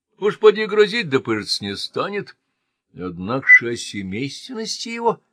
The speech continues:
ничего тебе толком сказать не сумею. Вроде бы был он женат, а вроде брехня ента.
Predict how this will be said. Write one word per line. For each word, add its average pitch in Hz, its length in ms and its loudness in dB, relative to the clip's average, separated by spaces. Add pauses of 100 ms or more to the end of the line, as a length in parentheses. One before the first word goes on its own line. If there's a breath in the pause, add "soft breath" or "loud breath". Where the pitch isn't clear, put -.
(400)
ничего 76 480 -14
тебе 85 180 -20
толком 90 320 -12
сказать 127 380 -8
не 170 100 -10
сумею. - 460 -8 (760)
Вроде 226 500 -4
бы 240 180 2
был 233 240 0
он 101 220 2
женат, 95 460 -4 (460)
а - 60 -6
вроде 196 240 -2
брехня 98 560 2
ента. 104 420 -4